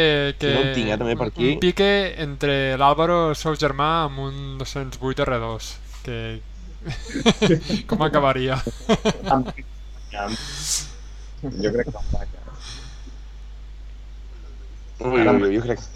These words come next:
Speaker 3: Ara mateix jo crec que em guanyaria.
Speaker 2: El tenim ara, el
Speaker 1: Mira.
Speaker 2: tenim, el tenim, el petit de la família, el tenim calent, el tenim allò... No deixa el saxo, el saxo no para.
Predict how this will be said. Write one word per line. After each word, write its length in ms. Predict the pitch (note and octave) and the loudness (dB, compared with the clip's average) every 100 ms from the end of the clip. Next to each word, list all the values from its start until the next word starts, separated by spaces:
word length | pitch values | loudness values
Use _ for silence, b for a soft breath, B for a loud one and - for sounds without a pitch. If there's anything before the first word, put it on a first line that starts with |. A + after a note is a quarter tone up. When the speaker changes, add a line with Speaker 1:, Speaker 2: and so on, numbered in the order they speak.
| - - - - | -14 -14 -14 -2
Speaker 3:
Ara 200 | B2 C#3 | 4 6
mateix 400 | C3 A#2+ D#3 - | 6 6 4 4
jo 120 | C3+ | 0
crec 200 | B2 C3 | 0 0
que 80 | C#3 | 0
em 80 | A#2 | 0
guanyaria. 460 | G2 F2+ E2 - - - - - - - - - - - - - - - - - - - | 0 0 -4 -8 -10 -14 -14 -14 -14 -12 -12 -12 -14 -14 -14 -14 -14 -14 -14 -14 -14 -6
Speaker 2:
El 260 | E3+ - D#3+ | -4 -2 2
tenim 260 | B2 C3+ C3 | 4 6 8
ara, 160 | A#2+ | 8
el 60 | C3+ | 6
Speaker 1:
Mira. 100 | B2+ | 4
Speaker 2:
tenim, 200 | B2 A2+ | 2 -2
el 120 | F#2+ F#2+ | -4 -2
tenim, 300 | A2+ A#2 G#2+ F#2+ | -2 -2 -4 0
el 120 | G#2+ | 2
petit 360 | B2 A#2+ C3 A2+ | 2 4 2 4
de 60 | A#2+ | 2
la 80 | A#2 | 2
família, 400 | A#2+ C3 C3 C3 | 2 0 4 4
el 60 | B2 | 4
tenim 220 | A#2 A2+ | -2 0
calent, 420 | G2+ C3 C3+ C3 | 4 6 6 4
el 80 | A#2 | 0
tenim 360 | A2 A2 A2 A2 | -2 -4 -4 -2
allò... 280 | G#2+ A2 A2 A2 G#2 B B C#3 | 2 4 6 6 4 B B 0
No 120 | D3+ | 4
deixa 220 | C#3+ C#3+ | 4 4
el 80 | A2+ | -2
saxo, 440 | - D3+ - C3 B2+ | 2 2 2 0 0
el 60 | |
saxo 380 | A#2+ A2+ - B2 A#2+ A2+ A2 | -2 -6 -4 -2 0 0 2
no 120 | A2 | 2
para. 300 | C3 C#3 C3+ | 6 6 6